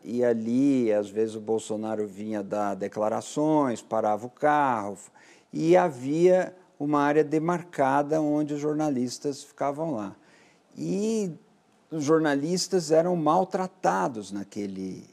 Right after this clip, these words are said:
espaço, porque os apoiadores do então presidente iam lá e insultavam os jornalistas,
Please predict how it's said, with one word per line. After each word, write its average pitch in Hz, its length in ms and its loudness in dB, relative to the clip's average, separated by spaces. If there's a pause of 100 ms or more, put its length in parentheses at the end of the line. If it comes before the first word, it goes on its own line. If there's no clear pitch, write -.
(140)
espaço, - 680 -8 (600)
porque 147 720 2
os 107 220 -2
apoiadores 98 1080 -2
do 101 200 -6
então 95 340 -4
presidente 131 800 -4
iam 131 220 -2
lá 131 180 -4
e 202 160 -8
insultavam 135 960 -2 (260)
os 110 120 -10
jornalistas, 135 800 -2